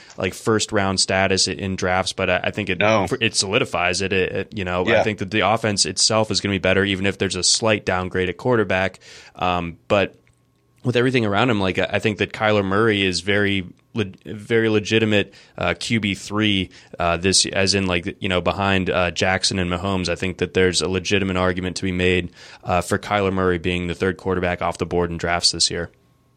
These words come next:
Speaker 2: Yeah, I fully agree with that. And I don't know, I haven't thought enough about how much I think I'm willing to pay for him, but it's one of those things where when I, when I try to be objective about it and think about the best case scenario with Murray,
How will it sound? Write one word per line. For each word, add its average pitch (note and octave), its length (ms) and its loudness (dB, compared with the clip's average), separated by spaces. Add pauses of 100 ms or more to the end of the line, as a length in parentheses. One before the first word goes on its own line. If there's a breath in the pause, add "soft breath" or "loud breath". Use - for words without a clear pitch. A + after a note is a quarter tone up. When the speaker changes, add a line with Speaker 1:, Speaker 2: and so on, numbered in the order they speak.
(400)
Speaker 2:
Yeah, E3 180 2
I B2+ 80 4
fully D#3+ 300 2
agree A#2 260 -2
with B2+ 180 -2
that. A2+ 260 2
And G#2+ 160 -4
I A#2+ 80 0
don't D#3 180 0
know, B2 420 2 (320 soft breath)
I - 80 0
haven't D3+ 240 0
thought A2 260 2
enough C3 300 0
about A2 340 0
how A2+ 280 0
much G#2+ 600 -2
I A2 160 4
think G2+ 300 -6
I'm G2 140 0
willing G2+ 260 0
to F2+ 60 0
pay G2 320 0
for C3 300 2
him, C#3 200 2
but G#2 340 0 (480 loud breath)
it's B2+ 160 -2
one C#3 140 2
of C3 60 0
those B2+ 200 2
things A#2 320 0
where A2 260 2
when G2+ 160 -2
I, G2+ 240 -2 (300)
when A2+ 140 -2
I A2 80 2
try A2+ 580 2
to A2+ 140 -10
be A2 160 0
objective G2+ 500 0
about A#2 300 4
it A#2 180 2
and G2 120 -6
think - 280 -4
about F#2 320 2
the F#2+ 60 -2
best F#2 240 -2
case - 260 0
scenario G2 400 0
with B2 140 -2
Murray, B2+ 320 0